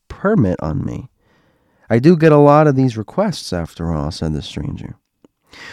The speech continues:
"Would you please be so kind as to show me your copy of the permission form?"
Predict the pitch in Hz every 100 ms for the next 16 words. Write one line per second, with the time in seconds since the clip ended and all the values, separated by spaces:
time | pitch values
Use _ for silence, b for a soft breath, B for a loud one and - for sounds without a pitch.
0 | B 170 202 - 254 185 175 156 135 151
1 | 135 113 110 104 - 110 - 156 139 139
2 | 110 98 - 127 113 156 143 92 92 -
3 | 90 101 101 123 123 151 170